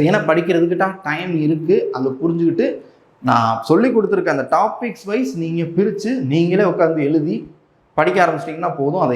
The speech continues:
யாரும் நடத்த வேண்டிய அவசியம் கூட இருக்காது, சரிங்களா? ரைட். இங்கிலீஷும் மேத்ஸும் அப்படி கிடையாது, ஒரு ஆள் நடத்தணும். அதனால தான்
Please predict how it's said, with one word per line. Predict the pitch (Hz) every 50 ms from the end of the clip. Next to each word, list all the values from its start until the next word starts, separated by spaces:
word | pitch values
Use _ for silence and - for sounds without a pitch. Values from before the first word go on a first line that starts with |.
| 120 123
யாரும் | 135 151 156 147 143 131
நடத்த | 131 127 - 170 147
வேண்டிய | 143 139 135 131 135
அவசியம் | 135 131 - 135 131 135
கூட | 147 151 143 135
இருக்காது, | 117 117 - - 98 98 85 _ _ _ _ _ -
சரிங்களா? | - 143 156 156 160 - - - - - _ _ _ _ _ -
ரைட். | - - - - - - - _ - 170
இங்கிலீஷும் | 202 226 254 254 - - 208 175
மேத்ஸும் | 170 175 175 175 - 185 143
அப்படி | 135 135 127 123
கிடையாது, | 131 147 151 147 139 127 147 202 233 - - - - _ _ _ -
ஒரு | - 135 147
ஆள் | - - 139
நடத்தணும். | 143 165 165 - 156 - - - -
அதனால | 131 143 147 160 156 147 147 156
தான் | 175 240